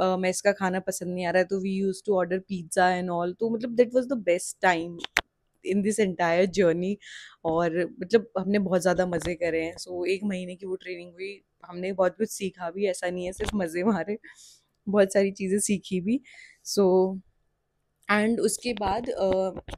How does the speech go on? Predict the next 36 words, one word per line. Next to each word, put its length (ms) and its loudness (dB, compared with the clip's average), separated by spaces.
मैं 200 6
अभी 160 0
अपनी 220 2
ट्रेनिंग्स 540 0
आपसे 460 0
शेयर 260 -2
कर 180 0
रही 100 -4
हूँ। 160 0
उसके 300 -4
बाद 360 -4
सबकी 340 2
अलग-अलग 460 6
ट्रेनिंग्स 420 0
हुई 140 0
है। 100 2
तो 180 -4
मेरी 440 2
आई 220 2
थी, 260 -4
लास्ट 420 2
ईयर 140 4
आई 220 2
थी, 240 -4
अ, 300 -2
एक 200 4
हफ्ते 220 -2
की 120 0
ट्रेनिंग 360 -2
आई 180 -2
थी, 140 -10
तो 160 2
उसमें 260 -2
सिर्फ 240 -2
अपने 220 -2
बैच 220 -4